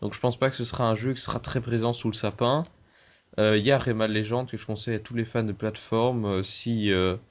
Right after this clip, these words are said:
si vous devez prendre deux jeux de plateforme, bah, prenez Mario et Rayman Legends.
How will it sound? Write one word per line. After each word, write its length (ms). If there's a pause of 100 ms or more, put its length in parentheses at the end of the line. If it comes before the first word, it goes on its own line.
(280)
si 160
vous 60
devez 220
prendre 280
deux 120
jeux 120
de 60
plateforme, 500
bah, 80
prenez 300
Mario 440
et 60
Rayman 260
Legends. 440